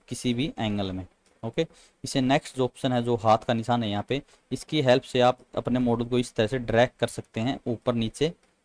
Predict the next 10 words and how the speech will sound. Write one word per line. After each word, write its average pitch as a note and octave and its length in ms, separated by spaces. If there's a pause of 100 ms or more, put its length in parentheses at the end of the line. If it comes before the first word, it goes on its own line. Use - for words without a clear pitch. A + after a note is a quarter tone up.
(140)
लेफ्ट G#2+ 400 (180)
राइट, A2 300 (380)
लेकिन C3 340
आपके B2+ 360
मॉडल B2+ 320
का C#3 100 (100)
एंगल B2+ 280
चेंज B2 260
नहीं A2+ 180
होगा, A#2 320